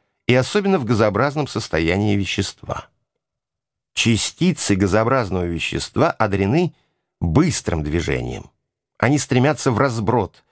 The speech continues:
стремятся рассеяться в пространстве, занять все места, ещё ими не занятые. И это продолжается до тех пор,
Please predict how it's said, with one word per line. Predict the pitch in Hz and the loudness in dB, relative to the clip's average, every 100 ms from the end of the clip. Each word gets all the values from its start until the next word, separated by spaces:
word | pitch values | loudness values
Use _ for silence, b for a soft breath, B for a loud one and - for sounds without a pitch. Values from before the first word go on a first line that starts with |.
| _ _ _ | _ _ _
стремятся | - - 139 156 170 - 156 | -8 0 4 4 2 0 2
рассеяться | 143 - - 180 135 143 | 2 -2 2 2 2 -2
в | - | -4
пространстве, | - 113 - - 117 190 135 - 65 67 - _ _ _ _ _ - | 0 0 -2 0 2 2 0 -6 -10 -10 -12 _ _ _ _ _ 0
занять | 87 147 190 - | 2 4 2 0
все | - - 208 | -8 0 2
места, | 214 185 - 113 | 2 -2 0 0
ещё | 98 95 - 190 | 2 -2 -2 0
ими | 143 143 | 2 4
не | 135 | 4
занятые. | 113 95 73 64 - 52 - _ _ _ _ _ - | 4 2 0 -6 -8 -10 -10 _ _ _ _ _ 0
И | |
это | 98 147 120 | 2 4 0
продолжается | - 92 98 101 120 - | -2 0 0 2 -2 0
до | 92 | -4
тех | 87 90 - | -2 -4 0
пор, | 185 208 | 0 0